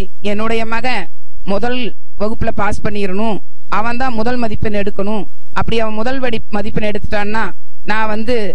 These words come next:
உனக்கு காவடி எடுக்கிறேன், நான் அங்க பிரதர்சனம் பண்ணிக்கிறேன்" அப்படின்னு எல்லாம் வேண்டிக்கிறாங்க ஒரு வீட்டுல. அப்ப கணவன் பாக்குறாரு, பக்கத்துல நின்னு, "ஆண்டவா,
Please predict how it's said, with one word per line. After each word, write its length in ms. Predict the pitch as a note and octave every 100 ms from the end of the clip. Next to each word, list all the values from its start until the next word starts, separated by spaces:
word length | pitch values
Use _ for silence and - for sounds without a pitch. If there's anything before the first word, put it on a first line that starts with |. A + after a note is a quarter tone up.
| - - -
உனக்கு 240 | A3 G#3+
காவடி 380 | G#3+ A3 A#3+ A#3
எடுக்கிறேன், 460 | A3 G3 F#3+ G3+ G3 E3+ - -
நான் 140 | - G3+
அங்க 160 | A3 B3+
பிரதர்சனம் 460 | B3 A#3 A3+ A3 G#3
பண்ணிக்கிறேன்" 460 | G3+ F#3+ G3+ G#3 F3+ - -
அப்படின்னு 320 | G3+ A3 G3+
எல்லாம் 180 | A3+ G#3
வேண்டிக்கிறாங்க 400 | G#3 G3 F#3 F3+
ஒரு 180 | F3+ F3+
வீட்டுல. 280 | G#3 - - - - - - - -
அப்ப 320 | G#3+ A3 C#4
கணவன் 360 | B3+ A#3 B3+ B3+
பாக்குறாரு, 440 | A3 G#3+ A3+ G3 E3+
பக்கத்துல 400 | G#3 G#3 B3+ A3+
நின்னு, 420 | G#3+ G#3 A3+ G#3 F#3 - - - - -
"ஆண்டவா, 520 | F#3+ A3 A3+ A#3+ A#3